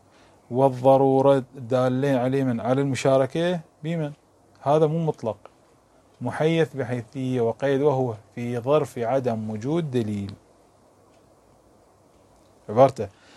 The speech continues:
دال الإجماع والضرورة الدالين على المشاركة في التكاليف بيننا وبين الحاضرين المخاطبين المستفاد من ظاهر الكتاب بغير صورة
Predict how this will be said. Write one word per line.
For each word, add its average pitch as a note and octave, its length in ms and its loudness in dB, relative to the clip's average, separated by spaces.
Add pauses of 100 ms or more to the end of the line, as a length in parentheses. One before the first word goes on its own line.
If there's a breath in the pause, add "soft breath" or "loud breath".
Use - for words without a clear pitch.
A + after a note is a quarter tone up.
(560 soft breath)
دال C3+ 560 4
الإجماع C3+ 800 0
والضرورة C3+ 720 4
الدالين C#3 800 4
على C3+ 200 0
المشاركة B2 680 0
في - 80 -12
التكاليف A#2+ 960 -2 (120)
بيننا A#2+ 380 2
وبين A#2+ 260 2
الحاضرين A#2 500 0
المخاطبين A#2+ 640 0 (540 loud breath)
المستفاد B2 640 0
من A#2 80 0
ظاهر A#2 160 2
الكتاب D3 480 0
بغير C3 760 4
صورة C#3 560 -2